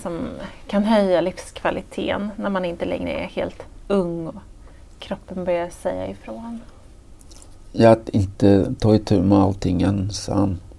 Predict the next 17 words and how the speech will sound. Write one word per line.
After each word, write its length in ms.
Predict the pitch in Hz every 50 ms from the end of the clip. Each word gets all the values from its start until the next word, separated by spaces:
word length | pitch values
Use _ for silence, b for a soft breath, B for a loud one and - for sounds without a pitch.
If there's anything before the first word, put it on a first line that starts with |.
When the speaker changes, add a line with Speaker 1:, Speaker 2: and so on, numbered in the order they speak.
| - - - - - - - -
Speaker 2:
Det 800 | - 104 101 98 98 95 92 104 104 98 101 - - 52 60 92
är 40 | 98
jätteviktigt 920 | 95 95 107 101 95 - - - - - - - - - - 110 - -
att 160 | 90 92 -
man 220 | - 92 95 92 92
söker 420 | - - 95 69 76 - - 92
sig 200 | 92 - - 87
någonstans 960 | 98 98 101 92 - - 92 92 - - - - - - - - - - -
utanför 640 | - - 90 - - - - 165 - - - 73 71
det 100 | - -
egna 320 | - - - - 76 78 78
privata 580 | - - - 87 90 - - - - - -
jaget. 520 | - - - - - - - - - - b b b b b b b b b b b - - - - - - - - -
Att 200 | - - - -
man, 760 | - 110 110 110 113 - - - - - 95 90 71 73 - - - -
ja, 320 | - 123 120 101 85 98 - B B B B B B B B B B
hittar 600 | - - 143 143 - - - - 98 107 117 123